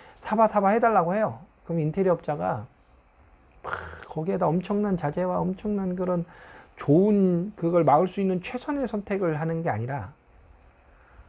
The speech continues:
그 최선의 선택이 돈을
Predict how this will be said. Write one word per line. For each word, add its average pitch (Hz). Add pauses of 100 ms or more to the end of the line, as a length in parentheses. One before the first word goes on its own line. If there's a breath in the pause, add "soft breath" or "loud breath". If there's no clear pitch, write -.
(140)
그 143
최선의 285
선택이 156 (760 soft breath)
돈을 240